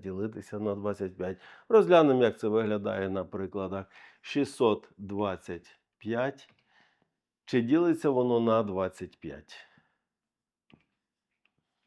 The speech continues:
Останні дві цифри складають число двадцять п'ять. Двадцять п'ять ділиться на двадцять п'ять. Тоді шістсот двадцять п'ять так само поділиться на двадцять п'ять.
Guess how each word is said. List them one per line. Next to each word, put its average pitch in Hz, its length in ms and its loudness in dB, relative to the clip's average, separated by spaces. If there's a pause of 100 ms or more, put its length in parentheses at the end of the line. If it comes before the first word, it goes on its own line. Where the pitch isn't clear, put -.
(540)
Останні 135 600 4
дві 131 240 0
цифри 156 720 -4
складають 120 640 2
число 127 340 0
двадцять 110 460 -2
п'ять. 98 220 -2
Двадцять 117 420 -4
п'ять 139 260 -4
ділиться 120 480 0
на 107 140 -2
двадцять 98 440 -6
п'ять. 92 340 -6 (320)
Тоді 104 280 -4
шістсот 95 420 -10
двадцять 87 380 -10
п'ять 101 220 -8
так 85 180 -14
само 127 360 -8
поділиться 95 760 -12 (100)
на 101 400 -10 (140)
двадцять 87 720 -18 (580)
п'ять. 87 460 -8